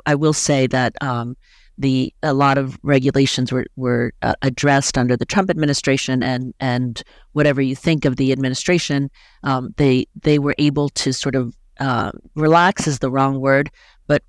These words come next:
re-, uh, revise the regulations so that they were more efficient and more easily available, uh, able to meet the requirements. Um, I'm concerned that if we let the moratorium expire now,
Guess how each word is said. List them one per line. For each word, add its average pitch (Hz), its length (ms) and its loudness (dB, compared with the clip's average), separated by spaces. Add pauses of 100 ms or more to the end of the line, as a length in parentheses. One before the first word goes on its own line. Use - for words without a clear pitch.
re-, 170 480 2 (160)
uh, 143 300 0
revise 151 640 0
the 139 80 -4
regulations 131 720 0
so - 200 -2
that 131 220 0
they 135 200 4 (260)
were 135 280 -4 (180)
more 143 220 0
efficient - 580 -2
and 131 300 -2
more 139 260 0 (100)
easily 139 460 2
available, 127 500 2 (140)
uh, 117 300 0 (160)
able 139 320 2
to 120 400 -2 (420)
meet 139 460 0
the 131 100 0
requirements. 127 720 0 (460)
Um, 165 280 2 (320)
I'm 240 240 2
concerned 147 540 0
that 143 240 0
if 170 220 0
we 170 100 2
let 160 220 4
the 156 80 -2
moratorium 143 480 -2
expire 131 440 -2
now, 139 400 0